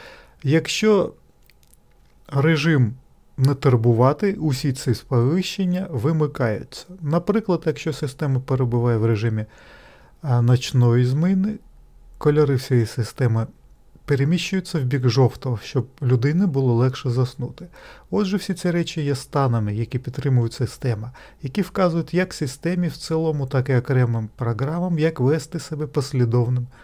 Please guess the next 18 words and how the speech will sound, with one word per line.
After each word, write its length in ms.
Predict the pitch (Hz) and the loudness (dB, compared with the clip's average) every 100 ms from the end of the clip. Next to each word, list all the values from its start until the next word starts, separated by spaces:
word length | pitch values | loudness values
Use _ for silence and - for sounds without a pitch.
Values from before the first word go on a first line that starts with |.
| - - - | -20 -20 -20
способом. 680 | - - 123 - 123 - - _ - - - - - | -14 2 2 2 -12 -14 -18 _ -20 -20 -20 -14 -2
Користувачеві 880 | 139 143 - 170 175 175 202 220 | 0 0 0 0 0 0 -2 0
важливо 640 | 208 185 151 180 196 190 - | 2 0 0 0 2 0 0
розуміти, 680 | 131 147 156 170 208 208 151 | 2 2 2 2 2 0 2
в 40 | |
якому 380 | 139 135 123 120 | 2 4 2 4
режимі 380 | 120 110 110 107 | 4 2 2 0
зараз 380 | 113 160 175 | 0 0 -2
перебуває 640 | - 147 123 113 110 113 110 | -4 0 2 2 2 0 -4
система, 580 | - 117 - 208 185 175 - - - - | -6 -8 -6 -4 -4 -4 -12 -20 -18 -6
і 80 | |
зворот-, 540 | 131 139 147 147 - 165 | 0 2 4 2 0 -2
зворотний 560 | 113 135 147 135 135 | 2 4 4 2 0
зв'язок 480 | 117 120 127 117 143 | 2 4 4 2 0
для 120 | 151 | 0
цього 300 | 151 151 135 | -2 -2 0
дуже 240 | 117 120 123 | 2 0 2
важливий. 580 | 117 107 107 101 101 | 0 2 -2 -2 -8